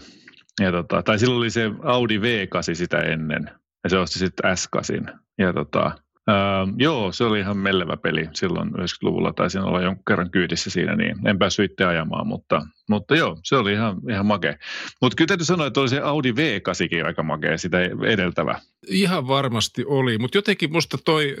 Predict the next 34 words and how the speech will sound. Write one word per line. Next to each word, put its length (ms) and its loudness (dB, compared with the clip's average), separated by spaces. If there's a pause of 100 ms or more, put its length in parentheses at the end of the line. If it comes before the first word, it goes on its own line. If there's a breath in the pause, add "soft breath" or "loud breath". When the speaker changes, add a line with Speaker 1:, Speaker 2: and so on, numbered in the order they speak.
Speaker 2:
toi 220 2
niinku, 320 0
se 200 -2 (120)
S 100 -4
kahdeksan 540 0
loi 200 2
semmoisen 340 0
uudenlaisen 680 0
kategorian, 880 0
että 240 -2
nyt 200 -4
yhtäkkiä 480 2
onkin 160 0
tämmöisen 380 2
iso 320 2
edustusauto 800 0
ja 80 2
sinne 280 2 (360)
laitetaan 600 2
niin 160 2
paljon 280 2
tehoa 280 2
kuin 180 0
nyt 140 -4
vaan 200 2
kehdattiin 640 -2
laittaa 320 -2
silloin. 380 -2 (400 loud breath)
Eihän 140 6
se 80 2
silloin 260 0
paljon 380 2
ollut. 280 0
Speaker 1:
Joo. 160 2